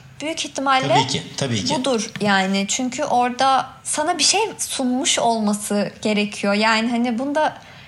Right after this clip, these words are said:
Speaker 1: dediğim gibi o görev bilincinden nasıl ayırırız bilmiyorum. Yani edebiyatın böyle bir görevi bence de yoktur.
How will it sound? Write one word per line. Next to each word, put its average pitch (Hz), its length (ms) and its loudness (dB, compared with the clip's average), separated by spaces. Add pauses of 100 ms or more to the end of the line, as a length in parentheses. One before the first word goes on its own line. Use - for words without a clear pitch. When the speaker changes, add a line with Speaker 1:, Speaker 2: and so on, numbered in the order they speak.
(100)
Speaker 1:
dediğim 277 340 -2
gibi 262 140 -2
o 233 140 0
görev 247 360 2
bilincinden 269 580 0
nasıl - 280 -4
ayırırız 247 500 -2
bilmiyorum. 226 420 0
Yani 190 240 -2
edebiyatın 240 680 -2
böyle 247 280 0
bir 254 80 -2
görevi 247 580 -2
bence 226 340 2
de 277 60 2
yoktur. 208 400 -2